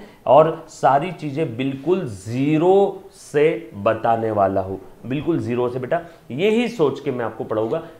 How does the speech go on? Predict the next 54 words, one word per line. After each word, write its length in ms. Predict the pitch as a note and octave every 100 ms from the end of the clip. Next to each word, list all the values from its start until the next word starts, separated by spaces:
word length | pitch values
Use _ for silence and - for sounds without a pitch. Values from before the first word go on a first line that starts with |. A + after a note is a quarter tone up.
| -
कि 60 |
आपने 340 | C3+ B2 C#3+ D3
accounting 640 | G#2+ A#2+ C3 C#3+ G3 G3+
ये 60 | F#3+
subject 500 | C3+ A2+ C3+ A#2 G2
जीवन 300 | A#2 E3+ G3+
में 160 | G3+
आज 220 | E3 B2 -
तक 220 | D#3 -
पढ़ा 200 | A2 C3
नहीं 220 | D3 F#3+
है, 60 | A#3
क्योंकि 520 | - - - G3+ A3+
जो 160 | A3
भी 80 | A#3+
बच्चे 280 | G#3+ G#3 A3
उनका 240 | G#3 G#3
सी 200 | G#3+ G#3+
set 260 | G3+ G#3 G#3
clear 220 | G3+ G3+
होने 200 | F#3 F#3
के 60 | F#3
बाद 180 | F3+ F3+
आए 140 | F3
होंगे, 280 | E3+ E3 E3 - - C#3+
मे 100 | F3
बी 80 |
हो 120 | F#3+ F3
सकता 240 | F3 F#3+
है 60 | E3+
eleven 240 | E3+ F3+
twelve 200 | E3+ F3+
science 420 | F3 D#3+ E3+ E3
है, 300 | D#3+ D#3+ - -
arts 320 | D3+ D#3+ D#3+
है, 140 | D#3+ E3 -
है 60 | F3+
ना, 100 | A#3+
नॉन 280 | D3+ D#3 E3
कॉमर्स 360 | D#3+ D#3+ D#3
है, 140 | D#3 D#3 -
उसके 200 | E3+ E3
बाद 160 | E3+ D#3+
उन्होंने 260 | E3 F3 E3+
सी 180 | E3+
set 200 | E3 G3
दिया, 220 | E3+ G3+ E3+
सी 180 | -
set 240 | E3 F3+ D#3+
में 120 | E3+
accounts 360 | D#3 D#3+ E3+ D3+
है 100 | F#3
ही 80 |
नहीं, 220 | G3+ E3